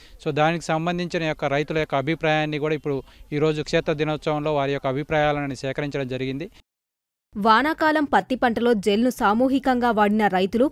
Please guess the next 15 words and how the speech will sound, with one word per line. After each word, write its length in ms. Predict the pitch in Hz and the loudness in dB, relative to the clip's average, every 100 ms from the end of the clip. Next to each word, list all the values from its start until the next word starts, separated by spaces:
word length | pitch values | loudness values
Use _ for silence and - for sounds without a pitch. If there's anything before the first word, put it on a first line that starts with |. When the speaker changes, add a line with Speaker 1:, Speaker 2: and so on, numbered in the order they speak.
| - | 2
Speaker 2:
ఫలితాల 340 | 240 285 330 | 0 2 -2
పట్ల 340 | 302 208 233 262 | 0 0 0 -2
సంతృప్తి 480 | 247 214 285 - | 0 -2 -4 -2
వ్యక్తం 300 | 247 202 220 196 | -2 0 -4 -2
చేస్తున్నారు. 580 | 196 - 202 196 185 175 - | -4 -4 -2 0 -2 -4 -6
జెల్ 300 | 202 247 277 | 2 2 4
వాడిన 320 | 330 330 320 | 2 2 2
పొలాల్లో 640 | 302 208 202 220 214 214 | 0 0 4 4 4 2
గులాబీ 520 | 277 208 226 277 302 320 | 2 2 4 4 4 2
పురుగు 280 | 277 254 247 | 4 4 2
నియంత్రణలో 640 | 208 208 233 254 247 240 | 4 2 2 0 4 4
ఉండి 380 | 208 196 214 277 | 4 2 0 0
దిగుబడులు 440 | 202 226 285 311 285 | 0 4 4 4 2
పెరిగాయంటూ 560 | 208 190 233 214 208 | 0 2 2 2 0
చెబుతున్నారు. 760 | 226 202 185 196 190 180 170 | -4 -4 -4 -4 -2 -2 -6